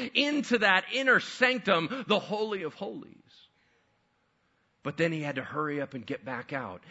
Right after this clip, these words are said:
and everyone was, everyone was waiting for him to return. Now, because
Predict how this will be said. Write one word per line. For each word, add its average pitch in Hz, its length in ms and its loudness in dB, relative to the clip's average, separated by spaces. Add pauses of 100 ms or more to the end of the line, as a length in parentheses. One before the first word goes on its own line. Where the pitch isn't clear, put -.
(140)
and 135 140 -4
everyone 143 320 -2
was, 117 420 -6
everyone 127 380 -2
was 107 180 -6
waiting 117 320 -4
for 101 140 -12
him 107 240 -10
to 92 80 -10
return. 92 560 -14 (1300)
Now, 107 200 -4 (2500)
because 120 880 -2